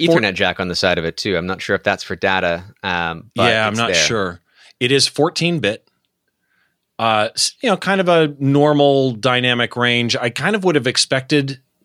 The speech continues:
Speaker 1: more dynamic range based on the, the, the micron size, but,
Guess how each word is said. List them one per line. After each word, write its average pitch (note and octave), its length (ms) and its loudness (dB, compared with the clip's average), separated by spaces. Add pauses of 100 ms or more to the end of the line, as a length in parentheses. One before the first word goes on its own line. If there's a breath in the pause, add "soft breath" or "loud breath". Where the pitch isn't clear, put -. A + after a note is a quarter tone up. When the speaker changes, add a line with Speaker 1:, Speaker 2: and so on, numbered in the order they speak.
(260)
Speaker 1:
more B2 340 2
dynamic F3+ 480 0
range F#3 440 -2
based C#3+ 280 0
on D3+ 140 0
the, D3+ 220 -2
the, C3+ 320 -2 (100)
the B2 120 -4
micron C#3+ 440 -2
size, F3+ 360 -2
but, - 260 -6